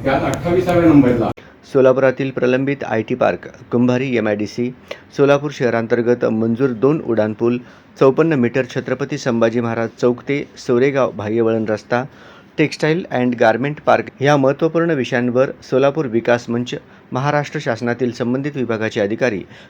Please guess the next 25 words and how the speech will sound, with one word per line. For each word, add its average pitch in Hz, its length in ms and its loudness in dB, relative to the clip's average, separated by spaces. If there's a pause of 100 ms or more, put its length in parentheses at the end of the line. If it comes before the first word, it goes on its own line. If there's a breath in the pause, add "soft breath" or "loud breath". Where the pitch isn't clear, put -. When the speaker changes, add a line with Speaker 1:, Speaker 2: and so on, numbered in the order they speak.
(120)
Speaker 2:
जिल्हाधिकारी 123 600 0
आणि 120 260 -4
सोलापूर 123 460 -4
महानगरपालिका 110 760 -4
आयुक्त 107 320 -2
यांच्या 110 500 -2
समवेत 113 480 -4 (420 loud breath)
तात्काळ 139 400 4
बैठक 123 380 -2
लावून 101 340 -2 (320 soft breath)
हे 160 100 2
महत्त्वाचे 120 440 0
प्रश्न 123 320 -4
मार्गी 113 400 -2
लावण्यासाठी 107 500 -4 (120)
मी 120 140 0
व्यक्तिशः 120 460 -4
पाठपुरावा 104 540 -2
करणार 104 280 -4
असल्याची 101 340 -8
ग्वाही 101 380 -4 (340 loud breath)
राज्यसभा 127 600 0
खासदार 110 380 -2
धनंजय 127 400 -4
महाडिक 110 380 -4